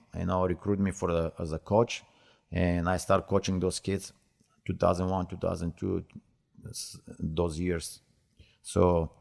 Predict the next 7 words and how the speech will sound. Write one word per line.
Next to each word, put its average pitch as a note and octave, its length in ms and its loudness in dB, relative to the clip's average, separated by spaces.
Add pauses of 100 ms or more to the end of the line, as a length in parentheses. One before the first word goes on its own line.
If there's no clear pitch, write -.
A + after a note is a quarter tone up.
(360)
two F2+ 100 -6
thousand E2+ 420 2
three, F#2+ 280 -4 (520)
I, G2 240 6
I G2+ 100 2
still B2 300 6
travel. A#2+ 560 8